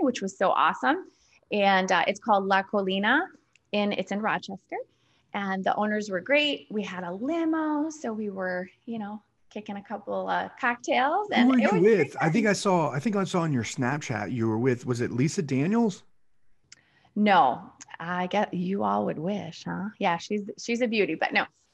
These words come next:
Speaker 1: Um, I was just with some friends, some of my, our good friends from back home, and,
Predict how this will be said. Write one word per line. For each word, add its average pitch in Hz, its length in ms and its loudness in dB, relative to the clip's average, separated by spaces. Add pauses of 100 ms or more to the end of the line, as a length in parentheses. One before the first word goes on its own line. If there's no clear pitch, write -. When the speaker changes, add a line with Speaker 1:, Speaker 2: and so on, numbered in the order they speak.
(120)
Speaker 1:
Um, 208 380 4
I 220 200 4
was 427 220 -2
just 415 200 -4
with 392 180 -2
some 370 180 -2
friends, 330 400 0
some 220 160 -2
of 220 120 -6
my, 214 360 0
our 196 180 0
good 196 160 -10
friends 208 240 -8
from 208 120 -10
back 208 200 -4
home, 240 300 -4
and, 185 380 -8